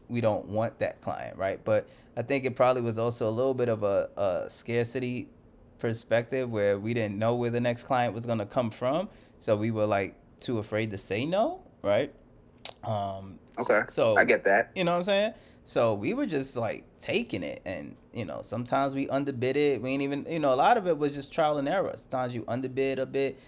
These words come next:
Speaker 1: Uh, I, you know, had a lot of, I had a few battles with clients who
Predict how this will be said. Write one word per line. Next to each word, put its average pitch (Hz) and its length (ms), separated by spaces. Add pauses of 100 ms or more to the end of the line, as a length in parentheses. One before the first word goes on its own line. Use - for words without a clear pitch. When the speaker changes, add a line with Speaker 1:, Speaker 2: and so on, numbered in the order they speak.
(280)
Speaker 1:
Uh, 101 600
I, 123 800 (260)
you 117 120
know, 104 160
had 110 220
a 104 80
lot 113 300
of, 110 160 (340)
I 110 80
had 139 160
a 120 40
few 131 240
battles 110 500
with 107 340
clients 110 480
who 104 240